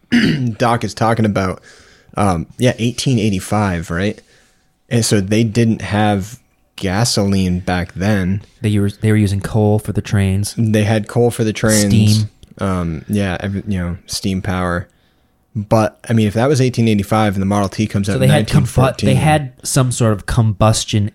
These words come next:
Speaker 2: engine, but it was powered by steam pressure
Speaker 1: Yeah.
Speaker 2: through coal.
Speaker 1: Yep.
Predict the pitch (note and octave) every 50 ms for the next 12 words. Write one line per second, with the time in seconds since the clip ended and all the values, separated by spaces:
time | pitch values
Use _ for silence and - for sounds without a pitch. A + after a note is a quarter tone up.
0 | _ - A2 G#2+ G#2 F#2 G2+ F#2+ F#2 F2+ G2 F#2 F2 - - - - G2 G2 G2
1 | F#2+ E2+ F2 F2 F2 F2 - - - - - - - _ _ _ _ - A#2+ A2+
2 | G#2+ G#2 G2+ F2 - G2+ F2 E2 - G2+ F#2 F2+ F2+ - - _ _ G#2 G2+ F#2+
3 | E2 E2 F2 A2+ A2+ A2+ G#2+ G#2 - - - G#2 F#2+ F#2 E2+ E2+ E2 - _ _
4 | _ _ _ _ G#2+ G2 F2 D2+